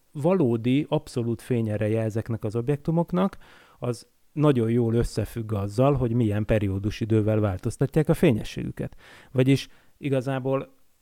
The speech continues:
az, hogy milyen ütemben változik a fénye, arról lehet következtetni arra, hogy mennyire fényes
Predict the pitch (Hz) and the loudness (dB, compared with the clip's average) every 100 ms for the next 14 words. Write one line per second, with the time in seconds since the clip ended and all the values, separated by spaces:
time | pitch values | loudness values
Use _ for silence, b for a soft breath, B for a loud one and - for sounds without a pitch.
0 | _ _ _ - 147 - 123 123 190 131 | _ _ _ 2 2 2 0 2 2 2
1 | 139 127 107 110 107 104 107 107 104 - | 2 0 -2 -4 -2 -2 -4 -6 -6 -8
2 | - 110 135 185 190 139 123 123 131 117 | -8 -6 -4 -4 -2 0 2 2 2 0
3 | - 120 113 - 117 - 123 101 120 101 | -2 -2 -2 -4 -8 -6 -8 -4 -2 -2
4 | 101 117 120 107 95 110 120 - 117 98 | 0 2 2 0 -2 -2 0 2 2 0
5 | 55 - - | -10 -14 -18